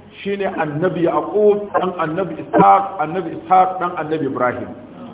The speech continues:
Waɗannan ƴaƴa nasa goma sha biyu wanda Annabi Yusuf yana cikinsu, su ake kira Banu Isra'il. Su suka yi rassa, suka yi ƴaƴa, suka yi zuriya, suka yaɗu a duniya.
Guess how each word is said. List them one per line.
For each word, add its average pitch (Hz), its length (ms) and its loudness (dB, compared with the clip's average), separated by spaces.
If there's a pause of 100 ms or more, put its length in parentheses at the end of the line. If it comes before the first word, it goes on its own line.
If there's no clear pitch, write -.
(340)
Waɗannan 214 420 2
ƴaƴa 208 380 6
nasa 208 340 2
goma 196 360 4
sha 190 180 6
biyu 156 540 0
wanda 185 280 0
Annabi 190 400 0
Yusuf 190 380 -6
yana 170 300 2
cikinsu, 160 520 -6 (400)
su 190 120 0
ake 196 280 -2
kira 170 220 2 (100)
Banu 202 480 0
Isra'il. 131 600 -4 (720)
Su 202 120 0
suka 220 240 -2
yi 185 80 4
rassa, 190 560 4
suka 196 220 -6
yi 165 100 -4
ƴaƴa, 196 560 4
suka 202 200 -2
yi 175 80 2 (100)
zuriya, 196 480 2
suka 202 200 -2
yaɗu 165 300 2
a 170 120 2
duniya. 170 480 -2